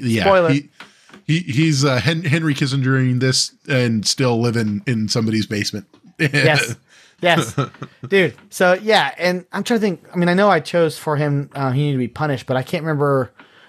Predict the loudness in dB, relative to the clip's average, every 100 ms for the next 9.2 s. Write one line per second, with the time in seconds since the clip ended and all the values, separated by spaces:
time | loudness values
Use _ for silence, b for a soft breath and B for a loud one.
0 | -4 0 0 0 -2 0 -6 -6 -4 0
1 | 0 0 0 -2 0 0 0 0 -4 -10
2 | -20 -20 _ _ _ _ _ _ -20 b
3 | b b b b b -8 -6 -4 -4 -4
4 | -4 -6 -8 -2 -2 0 -2 0 0 0
5 | 0 0 -2 -2 -4 -2 -2 -2 -4 -6
6 | -10 _ _ _ _ _ _ _ _ _
7 | _ _ _ _ _ -4 0 0 -4 _
8 | _ _ -2 0 -2 0 2 4 2 2
9 | 0